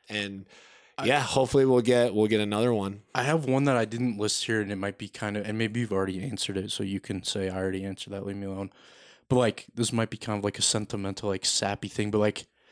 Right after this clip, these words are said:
Speaker 2: what have you, like, learned? Have you, like, learned anything doing this? Like, what's kind of the most, like, I don't know, maybe encouraging thing is, I don't know, anything like that coming to your mind? You,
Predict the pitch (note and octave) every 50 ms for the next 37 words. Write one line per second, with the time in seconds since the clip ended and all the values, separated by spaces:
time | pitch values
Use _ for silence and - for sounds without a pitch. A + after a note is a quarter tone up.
0 | _ _ _ _ _ - C#3+ D3+ C#3 D#3 D3+ D#3+ F3 F#3+ G3 D#3 - A#2 G#2+ A2
1 | A2+ A#2 G#2+ G2+ F#2+ A2+ A2+ B2 B2+ B2 A#2+ G#2 G2+ G2 G2+ A#2 B2 B2+ C#3 C#3+
2 | C#3+ C#3+ - - C#3+ C#3+ D3 C#3+ C#3+ D3 D3 D3 C#3+ C#3+ D3 C3+ - - G#2+ G#2
3 | G2+ A2 A2+ A#2 A2+ - - - C#3 C3+ C3 B2 A#2 A#2 A2 A2 A2 A2 A#2 A#2
4 | - - A2+ G#2+ G2+ G2 - - - _ _ _ - - - _ _ - A2+ A#2
5 | A2+ G2+ F#2+ G#2 G#2 G2+ G#2 G#2+ G#2+ G#2 G#2 G2 - - G2+ G#2 A2 A2 A2 G#2+
6 | G#2 A2 A2+ A2 G#2+ - - - A2 A2 A2+ A2+ A2 A2 A2 G#2+ G2+ G2 G2 G2
7 | - - _ _ _ - - _ - _ _ _ - - A#2+ B2 A2+ G2+ F#2+ G2
8 | A2+ A#2+ A2+ - - B2 A#2 A2+ A2 G#2+ - - G#2+ A2 A2 - - _ - -
9 | A#2+ A#2 A#2 A2+ A2+ A2 A2 A2 A2 A2 A2 G#2+ G#2